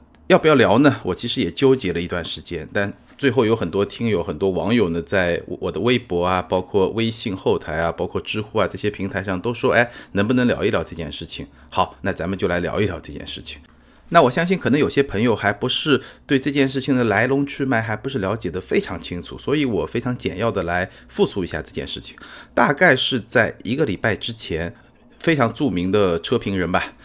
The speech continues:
三十八号他发了一段视频，他测试了长城魏派的第一款车V V七。然后呢，在这个视频里面呢，他给出了一些评价。整体而言呢，他对这款车的豪华感、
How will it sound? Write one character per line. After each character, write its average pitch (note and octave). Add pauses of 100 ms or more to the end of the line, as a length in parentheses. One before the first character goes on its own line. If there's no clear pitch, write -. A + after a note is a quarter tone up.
(140)
三 A#2+
十 A#2
八 A2+
号 A#2
他 G2
发 F#2+
了 F#2+
一 F2
段 G2
视 -
频， E2+ (420)
他 A#2
测 B2
试 A#2+
了 F2+
长 G#2+
城 G#2
魏 C3+
派 G#2+
的 -
第 D3+
一 D#3+
款 -
车 F#2
V G#2+
V A#2
七。 - (540)
然 B2
后 D#3+
呢， D3+
在 C#3
这 D3
个 C#3
视 C3+
频 A#2
里 A#2
面 G2
呢， F#2+
他 G2+
给 F#2+
出 A2+
了 F#2+
一 F#2+
些 G#2+
评 E2
价。 F#2+ (360)
整 C3+
体 C#4
而 E2+
言 E2+
呢， F2
他 A#2
对 A#2
这 A#2
款 F2
车 G#2+
的 G2 (200)
豪 F2
华 B2+
感、 D#2